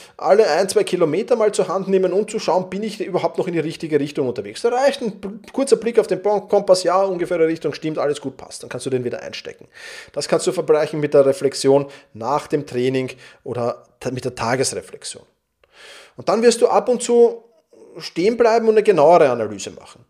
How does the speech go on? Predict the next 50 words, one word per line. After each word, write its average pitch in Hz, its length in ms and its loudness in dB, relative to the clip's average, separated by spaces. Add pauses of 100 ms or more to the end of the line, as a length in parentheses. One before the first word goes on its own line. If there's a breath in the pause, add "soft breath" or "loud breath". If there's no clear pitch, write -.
(140)
Wo 131 120 -6
stehe 196 420 0
ich? - 300 -8
Wo 143 120 -4
sollte 147 260 4
ich 127 60 -6
laut 131 200 2
Plan 120 240 -4
stehen? 147 460 -6 (400 loud breath)
So - 140 -8
ungefähr 147 440 4
zumindest. 147 640 2 (260 loud breath)
Und 120 160 -10
was 135 220 -2
muss 143 180 -2
ich 131 100 -6
jetzt 135 220 0
da 139 260 4 (720)
in 143 100 -14
der, 131 160 -4
in, 139 180 -10
im, 151 160 -16
im 151 220 -14
kommenden 180 360 2
Abschnitt, 139 440 -2
was 143 120 2
muss 131 100 -2
ich 131 100 -6
da 135 60 2
beachten? 139 580 -4
Was - 160 0
könnte 131 220 -4
da 135 80 4
auf 131 100 2
mich 127 160 -10
zukommen? 139 520 0
Wo 135 120 2
muss 135 160 -4
ich 131 160 -6
mich 123 120 -6
entlang 123 400 -6
gehen? 127 180 -6
Wo 123 100 -6
kann 123 160 -8
ich 135 100 -10
mich 123 160 -14
orientieren? 127 540 -4 (320 loud breath)
Und 143 160 -10
dergleichen 117 420 -4
mehr. - 200 -18